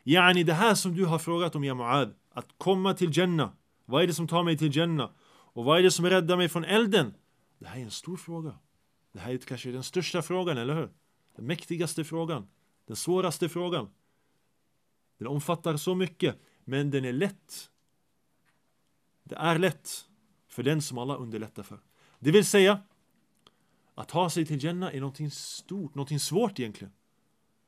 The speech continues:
Någonting mäktigt. Någonting som inte är lätt. Förutom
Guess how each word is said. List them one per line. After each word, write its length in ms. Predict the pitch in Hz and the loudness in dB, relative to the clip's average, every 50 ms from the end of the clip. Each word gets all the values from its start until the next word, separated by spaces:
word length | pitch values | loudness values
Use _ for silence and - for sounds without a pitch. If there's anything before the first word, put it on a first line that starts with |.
| _ _ _ _ | _ _ _ _
Någonting 320 | - 131 131 - 156 147 175 | -8 -8 -2 0 2 2 2
mäktigt. 640 | 214 202 - - - 208 - - - - - - _ _ _ _ _ _ _ _ _ _ _ _ _ _ | 2 0 -2 -2 -2 -2 -2 -4 -8 -18 -20 -20 _ _ _ _ _ _ _ _ _ _ _ _ _ _
Någonting 260 | 139 160 160 196 190 | -4 -2 0 2 2
som 140 | - 190 208 | 2 2 0
inte 180 | 226 196 220 190 | 2 2 2 2
är 40 | |
lätt. 400 | 156 131 - - - - - - _ _ _ _ _ _ _ _ _ _ - - - | 2 0 -2 -4 -10 -20 -20 -20 _ _ _ _ _ _ _ _ _ _ -18 -18 -14
Förutom 840 | - - - 160 180 226 247 240 202 - - 262 262 233 170 120 | -10 0 2 4 4 6 4 4 2 8 10 12 12 12 10 6